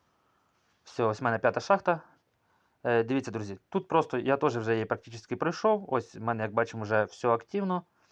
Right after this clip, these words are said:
Далі ми тут купляємо, шахта в нас, е, е, залежні купляємо, получається, щоб більше отримувати доход. Е, потім обов'язково купляємо інвентар.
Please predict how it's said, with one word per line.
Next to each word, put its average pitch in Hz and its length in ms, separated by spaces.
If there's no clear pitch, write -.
Далі 123 300
ми 120 100
тут 131 120
купляємо, 113 800
шахта 123 320
в 110 40
нас, 107 300
е, 104 440
е, 104 440
залежні 120 420
купляємо, 113 340
получається, 117 400
щоб 120 160
більше 131 180
отримувати 117 460
доход. 254 460
Е, 113 220
потім 139 300
обов'язково 127 460
купляємо 117 420
інвентар. 135 580